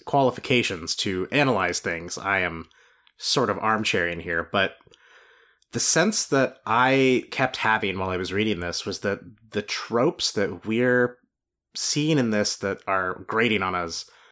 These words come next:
were really common at the time in, like, action media. I don't know if they've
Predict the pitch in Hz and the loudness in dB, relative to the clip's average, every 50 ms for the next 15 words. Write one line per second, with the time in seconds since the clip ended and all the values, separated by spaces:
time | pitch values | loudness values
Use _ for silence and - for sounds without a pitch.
0 | _ _ - 101 101 117 113 101 87 90 110 123 147 156 143 113 - - - 110 | _ _ -10 -4 0 0 0 0 0 0 2 2 4 4 2 2 0 -2 -2 0
1 | 101 113 120 127 131 135 151 143 _ _ _ _ _ _ _ _ - 104 - - | 0 2 2 0 0 -2 -4 -8 _ _ _ _ _ _ _ _ -8 -6 -6 -8
2 | - - - - 110 107 107 110 110 110 113 104 - 101 101 98 98 95 92 92 | -8 -8 -6 -4 -2 -2 0 0 0 -2 -2 -4 -4 -4 -4 -4 -2 -4 -4 -6
3 | 92 95 92 - _ _ _ _ _ _ _ - 95 92 87 - - 95 - - | -6 -8 -10 -12 _ _ _ _ _ _ _ -6 -4 -4 -4 -2 0 0 0 0
4 | - - 165 151 156 160 185 196 202 196 202 202 202 - - _ _ _ _ _ | 0 -2 -2 -2 0 0 0 2 2 2 2 2 0 -2 -6 _ _ _ _ _
5 | _ _ _ _ _ _ _ _ _ _ _ _ - 139 147 175 - 131 135 139 | _ _ _ _ _ _ _ _ _ _ _ _ 0 2 2 2 2 2 2 4
6 | 139 147 135 - - 120 113 110 107 104 92 87 85 | 4 4 2 2 2 2 4 4 4 4 2 -2 -8